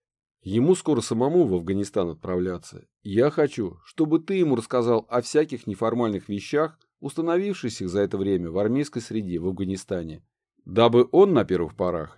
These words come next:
не выглядел полным дураком, пока будет их самостоятельно постигать. Сын маршала должен соответствовать и не являться объектом неизбежно вызнающего в таких случаях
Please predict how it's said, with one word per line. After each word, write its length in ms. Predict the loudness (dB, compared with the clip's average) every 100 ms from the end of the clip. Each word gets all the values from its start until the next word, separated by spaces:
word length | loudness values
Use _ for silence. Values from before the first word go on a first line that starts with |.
| -6
не 200 | 2 4
выглядел 520 | 4 0 0 0 0
полным 480 | 0 2 4 4 0
дураком, 540 | 2 2 2 0 0
пока 260 | -2 0 0
будет 360 | 0 -2 -4 -8
их 200 | -10 -10
самостоятельно 720 | -6 -6 -2 0 2 0 -4 -8
постигать. 640 | -8 -10 -6 -6 -8 _ _ _ _ _ _
Сын 240 | -2 2 4
маршала 500 | 4 2 0 -4 -4
должен 520 | 0 2 2 2 -2
соответствовать 920 | 0 0 0 0 0 0 -6 -12 -12 _ _ _
и 100 | -2
не 140 | 2 2
являться 480 | 4 4 4 0
объектом 500 | 0 2 0 -2 -4
неизбежно 540 | -2 -2 0 0 2 0
вызнающего 720 | -2 0 0 0 -2 -6 -8
в 80 | -6
таких 320 | -8 -6 -12
случаях 520 | -8 -8 -8 -14 -18